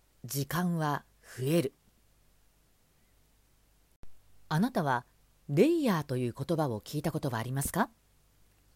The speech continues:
女性の方だとヘアサロンなどでレイヤーカットスタイル、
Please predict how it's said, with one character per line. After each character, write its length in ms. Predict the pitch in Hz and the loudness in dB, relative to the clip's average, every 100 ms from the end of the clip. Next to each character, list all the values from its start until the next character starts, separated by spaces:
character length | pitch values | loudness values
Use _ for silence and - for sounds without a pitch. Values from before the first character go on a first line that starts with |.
| _ _ _ 127 | _ _ _ -2
女 140 | 160 | 0
性 180 | 220 208 | 2 2
の 140 | 202 | 0
方 180 | 202 185 | -2 -2
だ 140 | 151 | -2
と 240 | 131 117 - _ _ | -2 -4 -4 _ _
ヘ 180 | - 170 | 0 2
ア 80 | 247 | 2
サ 160 | 277 | 2
ロ 100 | 254 | 2
ン 120 | 208 185 | 2 0
な 80 | |
ど 120 | 175 143 | -2 -2
で 220 | 127 - _ _ _ - | -2 -4 _ _ _ 2
レ 160 | 175 | 4
イ 100 | 269 | 4
ヤ 140 | 285 262 | 2 -2
ー 40 | |
カ 100 | 226 | -4
ッ 20 | |
ト 180 | 220 202 | -4 -4
ス 80 | - | -4
タ 140 | 196 | -2
イ 80 | 165 | -2
ル、 120 | - | -4